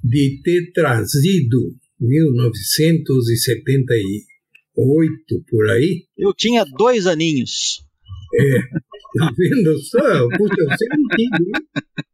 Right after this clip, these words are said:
Speaker 1: Você é antigo, já tinha dois anos?
Speaker 2: Não, eu ainda tinha dois anos, eu sou muito novo, é o contrário.
Speaker 1: <laughs> É, a gente conseguiu trazer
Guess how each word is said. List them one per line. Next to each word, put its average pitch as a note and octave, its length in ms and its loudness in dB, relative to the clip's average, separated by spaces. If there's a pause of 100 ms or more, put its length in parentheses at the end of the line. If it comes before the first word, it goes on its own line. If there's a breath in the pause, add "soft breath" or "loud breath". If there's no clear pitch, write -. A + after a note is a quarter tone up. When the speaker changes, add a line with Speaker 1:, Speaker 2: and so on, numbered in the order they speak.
(120)
Speaker 1:
Você F3+ 320 -2
é D4 200 -2
antigo, G#3 360 2
já F#3+ 220 0
tinha B3 260 0
dois F3 220 2
anos? G3+ 520 -2
Speaker 2:
Não, D3+ 240 0
eu D3 180 2
ainda A#3 520 0
tinha G3 260 -4
dois D3 200 0
anos, A#2 180 -2
eu A#2 80 0
sou D3+ 180 -2
muito A3+ 240 0
novo, C3 300 0
é G#2 40 0
o - 40 -6
contrário. F#3 380 -4 (160)
Speaker 1:
<laughs> - 220 -8 (1300 loud breath)
É, - 500 -2
a D3+ 60 2
gente F#3 420 -2
conseguiu E3+ 640 0 (240)
trazer C3 640 -2